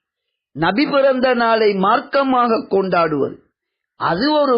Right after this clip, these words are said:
பிதஅத்தாகும். நபி அவர்கள் கொண்டாடவில்லை, நபி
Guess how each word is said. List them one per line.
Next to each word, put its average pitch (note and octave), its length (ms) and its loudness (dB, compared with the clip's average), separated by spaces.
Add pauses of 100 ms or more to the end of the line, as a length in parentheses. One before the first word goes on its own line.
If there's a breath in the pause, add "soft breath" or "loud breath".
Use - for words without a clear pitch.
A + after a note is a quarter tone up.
பிதஅத்தாகும். G#3 1040 -2 (960)
நபி G3+ 380 -2
அவர்கள் C4 320 0
கொண்டாடவில்லை, E3 760 0 (840)
நபி G3+ 220 -2